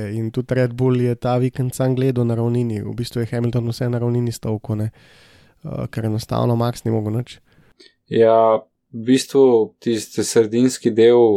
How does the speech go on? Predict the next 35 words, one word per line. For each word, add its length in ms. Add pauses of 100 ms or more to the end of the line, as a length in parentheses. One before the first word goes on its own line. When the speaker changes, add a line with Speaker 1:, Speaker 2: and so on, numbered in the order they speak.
(100)
Speaker 2:
eh, 360 (180)
kjer 260
so 200 (200)
dejanski 720
ovinki, 600 (420)
je 140
bil 160
Red 220
Bull 140
še 180
zmeraj 340
hitrejši. 680
Speaker 1:
Tako. 380 (400)
Speaker 2:
Prvi 340
pa 140
zadnji 340
sektor, 440
ki 140
je 140
basically 520
samo 380
en 140
dolg 320
lev 680
ovink 680 (380)
za 240
eno 180
šikano 540
vmes, 440 (440)
eh, 60 (220)
je 120
bil 180
pa 500
Hamilton 540
oziroma 500